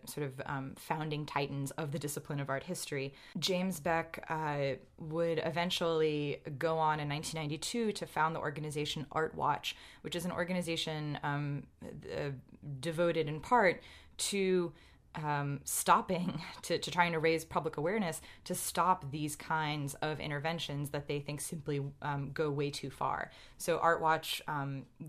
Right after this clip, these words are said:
would call this restoration of the Sistine paintings, Sistine Chapel paintings,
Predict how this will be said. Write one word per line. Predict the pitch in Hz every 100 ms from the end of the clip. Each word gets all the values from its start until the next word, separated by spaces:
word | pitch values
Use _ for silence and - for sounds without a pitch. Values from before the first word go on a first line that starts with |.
| 143 -
would | 151 160 156 -
call | - 175 160 151 151
this | 143 147 156
restoration | 147 - 147 156 156
of | 143 139
the |
Sistine | 147 143 - 147 143
paintings, | 143 160 151 151 143 143
Sistine | - 147 151
Chapel | 147 - -
paintings, | 160 147 147 151